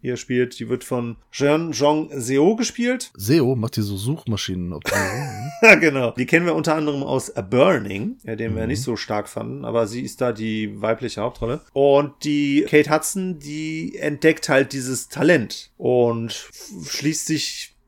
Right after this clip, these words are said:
Speaker 1: beziehungsweise nimmt sie auf, ne, holt sie nach Hause von der Straße quasi und gibt ihr dann irgendwo auch einen Sinn, weil sie, sie quasi dazu überredet, diese Fähigkeiten zu nutzen,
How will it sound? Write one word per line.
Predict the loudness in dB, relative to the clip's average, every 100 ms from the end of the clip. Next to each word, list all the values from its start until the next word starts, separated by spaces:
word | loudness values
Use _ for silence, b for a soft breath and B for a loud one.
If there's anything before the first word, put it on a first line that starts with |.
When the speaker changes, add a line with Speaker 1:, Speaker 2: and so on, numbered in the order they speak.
| _ -14
Speaker 1:
beziehungsweise | -8 -2 0 2 4
nimmt | 4 4
sie | 2 4
auf, | 8 10 8 4 -6
ne, | -2 0 -2 -6
holt | 0 2
sie | 2
nach | 4 6
Hause | 6 4 2
von | 2 0
der |
Straße | 0 2 0 0
quasi | -4 -2 -2 -2 -6
und | -4 -6 -8 0
gibt | 2 8
ihr | 8
dann | 8 6
irgendwo | 6 6 6 6
auch | 8 6 4
einen | -2 0
Sinn, | 4 4 4 -2 -6 -10
weil | 0 4 6 6 4 -2
sie, | -10 -4 -2 0 0 -2 -10 _ _
sie | -14 -10 -8 -8
quasi | -6 -2 0 0
dazu | 0 0 0
überredet, | 0 0 2 2 -2
diese | -6 -8 -4
Fähigkeiten | -2 -2 -2 -2 -2 -2
zu | -6
nutzen, | -6 -6 -8 -10